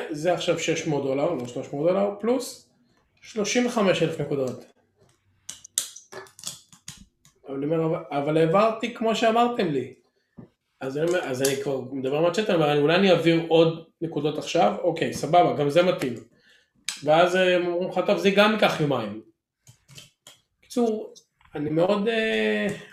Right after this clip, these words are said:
חושב שזה היה משהו הזוי ואווילי. אתה יודע, למרות שהם ספונסר, האמת היא נר לרגלינו. אני מאוד לא, אני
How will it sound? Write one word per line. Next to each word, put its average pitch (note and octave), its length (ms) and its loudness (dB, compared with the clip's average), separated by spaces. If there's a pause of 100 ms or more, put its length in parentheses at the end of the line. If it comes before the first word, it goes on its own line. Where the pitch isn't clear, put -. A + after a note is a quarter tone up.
(100)
חושב G3 320 -6
שזה D#3 340 -4
היה F#3 220 0
משהו F#3 320 -2
הזוי E3 380 0
ואווילי. C#3 600 -4 (540)
אתה C3+ 80 -6
יודע, F#3 140 2
למרות D#3+ 280 4
שהם F#3 140 0
ספונסר, C3 680 -6 (1400)
האמת B2 400 -8
היא E3+ 100 0
נר E3+ 140 2
לרגלינו. C#3+ 640 -4 (640)
אני C#3+ 160 2
מאוד E3 280 6
לא, C#3+ 920 4
אני C3 140 -8